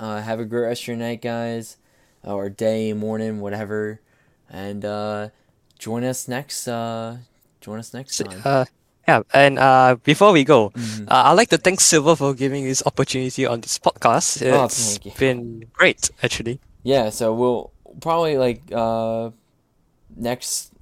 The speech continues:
Speaker 1: next episode, we got, we got a couple episodes lined up, uh, thought out, so maybe, uh, you can come back again. Um,
Speaker 2: Cool.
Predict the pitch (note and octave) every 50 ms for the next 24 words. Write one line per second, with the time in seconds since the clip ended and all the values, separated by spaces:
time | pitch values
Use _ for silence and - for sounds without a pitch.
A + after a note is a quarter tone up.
0 | _ - A2+ A#2 A2+ - - B2 A#2+ - - A#2+ B2 A#2+ A#2 A#2 A#2 A#2 A2+ A#2
1 | A#2+ B2 - - - _ _ - A#2 B2 C#3+ D3+ C3+ B2 D#3 E3 F3 F3 F#3 -
2 | F#3 E3 E3 C#3+ C#3 C3+ C3 - B2 A#2 A2 G2+ G#2+ G#2+ G#2+ G#2 G2+ G#2+ G#2+ G#2+
3 | G#2+ G2+ - G2+ F#2+ G#2 G#2 G2+ G2+ G2+ G2+ G2 - - G#2 G2 G2 G2+ G2+ G2+
4 | G2+ G2 - - F#2+ G2 G2 F#2+ - _ _ _ _ _ _ _ _ - A#2+ B2+
5 | A#2+ B2 A#2+ B2 B2 A#2+ A#2 A#2 A#2 A2+ A2+ A2+ A2 G#2+ G#2+ G#2 - A2+ G#2 A#2
6 | A2+ A2 A2 A2 G#2+ G#2+ - A2 F#2+ G#2+ G2+ G2+ G#2 B2 D3 D3 - _ _ _
7 | _ _ _ _ _ _ - - G2+ G2+ G2 G2 G2 F#2+ F#2 F2+ F2+ F2+ F2+ G2+
8 | G2+ A2